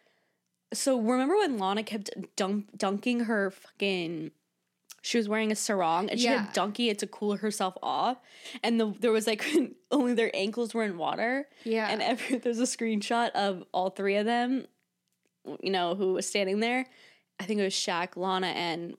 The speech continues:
Speaker 1: Will. And they're like, "When you leave your Sims players in the pool." <laughs> 'Cause he literally looked like character. And it's like, wh-, it, that can't be the only pool. Like, everyone was so confused as if this was the pool that they gave. They're like, "They spent all their money on Maya." <laughs>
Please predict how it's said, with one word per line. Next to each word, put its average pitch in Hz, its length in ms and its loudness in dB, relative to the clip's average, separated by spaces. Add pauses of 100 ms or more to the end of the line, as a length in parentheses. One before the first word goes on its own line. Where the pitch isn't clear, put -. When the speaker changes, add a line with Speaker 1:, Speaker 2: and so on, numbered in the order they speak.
Speaker 1:
Will. 190 440 0 (140)
And 208 160 0
they're 202 100 0
like, 196 180 -2
"When 202 140 0
you 202 160 2
leave 196 260 -2
your 196 120 2
Sims 233 440 0
players 240 580 2
in 190 260 -4
the 202 200 2 (200)
pool." 226 420 2 (380)
<laughs> - 400 -4
'Cause 339 160 2
he 370 120 6
literally 311 440 2
looked 294 160 2
like 240 160 0
character. 226 340 0
And 233 300 2
it's 233 160 -2
like, 233 180 0 (420)
wh-, 214 200 2 (200)
it, 233 140 0
that 294 220 0
can't 220 200 2
be 202 80 -2
the 165 120 0
only 160 200 -2
pool. 135 360 0
Like, 208 180 0
everyone 226 320 2
was 220 140 0
so 208 720 2 (180)
confused 220 540 0
as 196 200 0
if 202 220 -4
this 208 220 -2
was 196 240 0
the - 140 -16
pool 202 420 2
that 233 160 2
they 262 80 4
gave. 247 420 0
They're 214 140 2
like, 208 180 4
"They 233 140 2
spent 262 260 0
all 220 180 0
their 220 140 0
money 202 300 0
on 180 160 -4
Maya." 190 540 2
<laughs> - 60 -16